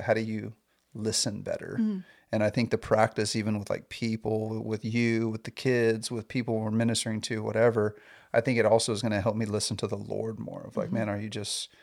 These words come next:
Speaker 1: like, slow down, slow your mind, slow your
Speaker 2: Mm-hmm.
Speaker 1: thro-, thoughts and, and posture yourself to actually listen to the Lord." And so I think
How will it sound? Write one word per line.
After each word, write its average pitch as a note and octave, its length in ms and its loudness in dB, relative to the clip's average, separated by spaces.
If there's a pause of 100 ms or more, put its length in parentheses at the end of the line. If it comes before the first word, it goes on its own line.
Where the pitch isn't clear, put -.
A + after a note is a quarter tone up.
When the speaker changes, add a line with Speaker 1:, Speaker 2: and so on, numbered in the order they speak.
(160)
Speaker 1:
like, G#2 160 -2
slow A#2+ 340 4
down, A2 580 -2 (600)
slow - 280 4
your B2+ 160 6
mind, G#2+ 400 2
slow - 160 4
your A#2+ 160 2
Speaker 2:
Mm-hmm. F3 120 -6
Speaker 1:
thro-, G#2+ 220 2
thoughts A2 360 0
and, A2 120 0
and A2 200 -6
posture A2+ 560 0
yourself A2 360 0
to - 80 -6
actually A2 240 -6
listen A#2 260 -2
to A2+ 120 -2
the G#2+ 100 -4
Lord." A2+ 340 2
And A2 100 -4
so A#2 100 6
I A2 60 10
think C3 280 4